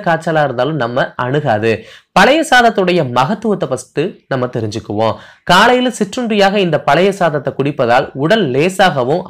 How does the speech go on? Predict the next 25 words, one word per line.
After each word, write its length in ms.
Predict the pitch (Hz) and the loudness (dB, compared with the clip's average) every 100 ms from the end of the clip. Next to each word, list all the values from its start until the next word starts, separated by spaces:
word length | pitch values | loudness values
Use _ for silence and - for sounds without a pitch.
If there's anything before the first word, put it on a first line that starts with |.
| 139 | -2
அதே 160 | 185 208 | 0 0
சமயம் 320 | 175 147 175 185 | -2 -2 -6 -6
சுறுசுறுப்பாகவும் 920 | 208 240 240 185 139 120 113 120 160 - 131 | -8 -6 -6 -4 0 0 0 -4 -8 -8 -10
இருக்கிறது. 460 | 113 110 104 117 110 - - - - 196 | -8 -8 -4 0 -2 -4 -20 -14 0 4
இரவே 280 | 254 233 302 - | 4 4 0 0
தண்ணீர் 360 | 170 196 240 240 190 | -2 0 -2 -2 -2
ஊற்றி 240 | 185 185 214 160 | -2 -4 -4 0
மூடி 240 | 185 214 165 | 2 2 0
வைப்பதால் 420 | 123 117 123 156 120 | 0 0 2 2 2
லட்சக்கணக்கான 760 | 143 - 254 240 196 170 147 175 | 0 0 -4 -2 -2 0 0 0
நல்ல 260 | 139 190 208 165 | 0 0 0 0
பாக்டீரியாக்கள் 560 | 156 170 147 120 185 180 | 0 0 -2 -2 -4 -6
இதில் 220 | 135 185 208 | -6 -6 -4
உருவாகிறது. 640 | 127 131 120 110 104 104 113 - - - _ 156 | -2 0 0 0 -2 0 0 0 -10 -20 _ 2
மறுநாள் 420 | 214 277 254 254 185 | 4 4 2 2 2
இதை 160 | 175 165 | 0 0
குடிக்கும்போது 600 | 196 226 233 165 139 147 202 - | -2 -2 -2 0 2 2 0 0
உடல் 220 | 175 240 - | 0 0 -4
சூட்டை 280 | 214 214 226 185 | -6 -4 -2 -2
தணிப்பதோடு 560 | 156 156 135 127 120 165 - | -2 -2 -2 -2 -2 -4 -2
குடல் 260 | 165 190 185 | 0 0 0
புண், 180 | 160 185 - - | -4 -4 -6 -2
வயிற்று 320 | 196 185 214 156 | 0 0 -2 -2
வலி 160 | 147 185 - | -2 -4 -2
போன்றவையும் 540 | 151 139 117 131 190 | -2 0 -2 -2 -6